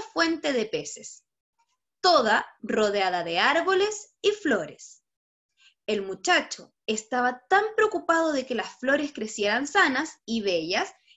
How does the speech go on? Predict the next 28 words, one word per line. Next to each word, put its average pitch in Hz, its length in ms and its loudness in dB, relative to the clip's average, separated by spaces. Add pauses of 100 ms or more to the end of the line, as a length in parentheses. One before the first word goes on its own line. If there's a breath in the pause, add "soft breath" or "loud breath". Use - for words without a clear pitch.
(120)
que 214 140 -2
sin 415 440 -2
darse 359 440 2
cuenta 196 680 -2
olvidó 277 1000 0 (320)
cuidar 254 540 2 (100)
a 285 120 4
los 214 180 -4 (100)
peces 262 380 0
de 233 120 0
la 202 140 -2
fuente. 156 580 -14 (680 soft breath)
Entonces, 359 680 2 (320)
el 240 240 4
dueño 208 280 -4
de 240 120 -2
la 403 140 0
casa - 520 0 (140)
lo 202 180 0
llamó 196 640 -2 (180)
y 392 120 2
le 453 160 4
dijo: - 360 -8 (1700)
"Aunque 339 280 -2
me 349 120 2
gustan 523 500 0
las 440 240 0
flores, 214 580 -2